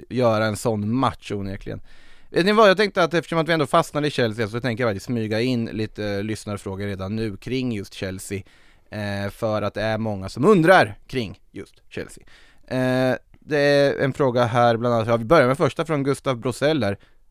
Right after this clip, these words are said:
"Vem fan blir tränare för Chelsea?" skriver han bara kort och gott. Och då menar han ju givetvis i sommaren, för nu är det ju Frank Lampard som är där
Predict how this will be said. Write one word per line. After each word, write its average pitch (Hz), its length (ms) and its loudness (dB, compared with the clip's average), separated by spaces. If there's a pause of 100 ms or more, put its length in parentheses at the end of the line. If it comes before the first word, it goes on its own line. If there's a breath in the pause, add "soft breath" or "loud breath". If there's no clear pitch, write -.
(240)
"Vem 147 160 -4
fan 151 240 0
blir 110 100 -4
tränare 107 340 0
för 113 100 -10
Chelsea?" 113 340 -4
skriver 101 240 -6
han 104 100 -6
bara 98 280 -4
kort 104 260 -6
och 101 80 -8
gott. 95 220 -12 (180 soft breath)
Och - 180 -6
då 147 120 4
menar 139 220 2
han 127 120 2
ju 127 60 0
givetvis 113 400 -2
i 107 60 -6
sommaren, 151 420 2
för 175 100 -4
nu 139 200 2
är 110 140 2
det 107 80 -4
ju 110 120 -2
Frank 110 260 -6
Lampard 101 500 -6
som 104 180 -10
är 101 40 -10
där 87 280 -8